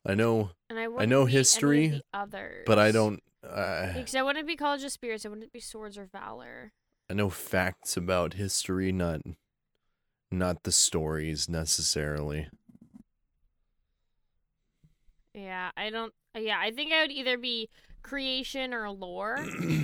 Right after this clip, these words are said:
Speaker 1: <clears throat>
Speaker 2: for, like, College of Creation or College of Lore. Um, or, you know, I would also be maybe, like, a wizard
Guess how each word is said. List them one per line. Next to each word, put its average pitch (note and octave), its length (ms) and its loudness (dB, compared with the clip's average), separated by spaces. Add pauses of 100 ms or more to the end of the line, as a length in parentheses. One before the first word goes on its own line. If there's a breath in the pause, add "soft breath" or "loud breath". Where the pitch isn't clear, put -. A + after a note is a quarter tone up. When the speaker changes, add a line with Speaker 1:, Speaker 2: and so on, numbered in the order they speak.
Speaker 1:
<clears throat> - 540 -20
Speaker 2:
for, A#3 260 -6
like, G#3+ 160 -8
College G#3 340 -8
of G3+ 120 -20
Creation G3 360 -16
or F#3+ 120 -16 (120)
College F#3+ 300 -16
of F#3+ 100 -20
Lore. G3 440 -14 (580 loud breath)
Um, F#3+ 800 -6 (1700)
or, C#4 720 4 (300)
you A#3+ 140 -6
know, G3 400 -4
I G3+ 140 -4
would A3 100 -6
also G#3 420 -8
be G3+ 480 -12
maybe, G3+ 760 -8
like, F#3 220 -12
a F3+ 60 -12
wizard F#3 600 -14